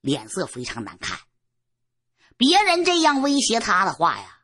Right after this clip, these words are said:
他只会当作笑话。可是眼前这家伙对他那可真是打呀，一点都不装假，而且还照死里打。柳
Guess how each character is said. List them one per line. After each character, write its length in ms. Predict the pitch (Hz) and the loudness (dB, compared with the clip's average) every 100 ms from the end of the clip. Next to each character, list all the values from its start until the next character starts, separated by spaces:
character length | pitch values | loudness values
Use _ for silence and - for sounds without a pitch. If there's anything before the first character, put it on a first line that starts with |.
| _ | _
他 100 | - | -2
只 240 | 262 147 120 | -2 -4 -4
会 180 | - | -4
当 240 | 180 226 262 | 0 0 0
作 140 | 254 | -2
笑 260 | - 285 330 | -4 0 0
话。 260 | 196 - _ _ _ _ | -2 -8 _ _ _ _
可 100 | - | -2
是 80 | 302 | 0
眼 220 | 233 170 | 0 0
前 180 | 208 262 | 0 0
这 140 | 320 | 0
家 240 | 202 220 196 | 0 0 0
伙 100 | 180 | -2
对 220 | 262 240 | -4 -6
他 300 | - 214 - - - | 0 -2 -2 -8 0
那 160 | 143 | 0
可 180 | - - | 0 -6
真 300 | - 285 320 | -2 0 0
是 160 | - 156 | -2 -6
打 100 | 104 | -8
呀， 400 | - - - _ _ _ _ _ _ - | -12 -20 -20 _ _ _ _ _ _ -10
一 220 | 330 349 | 0 2
点 200 | 185 123 | 2 0
都 140 | 131 277 | 0 2
不 100 | 180 | 2
装 220 | 190 156 | 0 -2
假， 160 | 117 - _ _ _ _ _ _ - | -6 -16 _ _ _ _ _ _ -2
而 180 | - 240 | 0 2
且 160 | - 175 | 0 0
还 140 | 247 | 0
照 340 | - 415 214 | 2 0 0
死 340 | 147 - - 415 | -4 -8 0 0
里 140 | 381 | 0
打。 100 | 170 - _ _ _ _ _ _ _ _ _ _ _ _ | -4 -6 _ _ _ _ _ _ _ _ _ _ _ _
柳 200 | 190 220 | -2 0